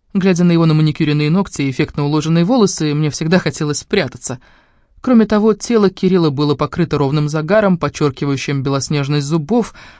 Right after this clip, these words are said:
а за долгие годы я так и не научилась выглядеть столь же безупречно.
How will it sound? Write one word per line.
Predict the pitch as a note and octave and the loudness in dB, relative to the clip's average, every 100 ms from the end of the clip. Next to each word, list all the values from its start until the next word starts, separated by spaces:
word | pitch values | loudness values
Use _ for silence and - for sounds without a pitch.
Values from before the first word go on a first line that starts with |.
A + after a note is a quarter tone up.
| _ _ _ _ _ | _ _ _ _ _
а | D#3+ | -4
за | C#3 D3 | -2 2
долгие | A#3+ G3 | 2 4
годы | F3+ G#3+ F#3+ | 2 4 2
я | F#3 | 2
так | F#3+ F#3 | 0 2
и | |
не | F#3 | 4
научилась | F3 F3 - D3+ C#3+ - | 4 2 0 -2 -2 -2
выглядеть | F3+ F#3 E3+ E3 | 0 2 0 -2
столь | - C#3 | -4 -4
же | C3+ | -4
безупречно. | C3 C3 C3 G2 - - | -6 -8 -12 -16 -16 -20